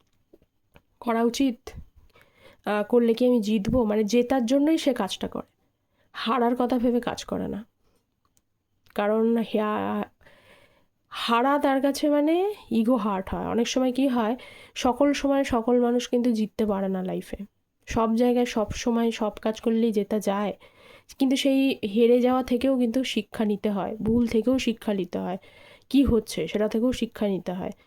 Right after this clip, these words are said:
কিন্তু ইগোইস্টিক মানুষ সে শিক্ষাটা নেয় না, বরং তাদের ইগোটাকে এতটাই হার্ট করে সে তার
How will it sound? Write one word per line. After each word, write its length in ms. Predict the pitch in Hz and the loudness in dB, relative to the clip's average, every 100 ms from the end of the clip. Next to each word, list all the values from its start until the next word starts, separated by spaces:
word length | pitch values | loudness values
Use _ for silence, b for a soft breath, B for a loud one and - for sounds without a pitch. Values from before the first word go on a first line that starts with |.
| b b | b b
কিন্তু 200 | 208 220 | -2 2
ইগোইস্টিক 520 | 233 226 254 247 254 | 2 2 0 0 -2
মানুষ 240 | 240 233 226 | 0 0 0
সে 100 | 233 | -2
শিক্ষাটা 480 | 226 208 - 214 214 | -2 -4 -2 0 0
নেয় 160 | 202 | 0
না, 100 | 226 | 0
বরং 280 | 233 202 202 | 0 0 0
তাদের 260 | 208 208 220 | 0 0 0
ইগোটাকে 500 | 185 196 190 202 220 | 0 -2 -2 -2 -2
এতটাই 400 | 185 190 226 240 | -4 -2 0 0
হার্ট 320 | 196 190 - | -2 -4 -4
করে 360 | 220 185 220 | -4 -2 -2
সে 280 | 247 - 196 | -4 -4 -4
তার 280 | 190 196 | -2 -4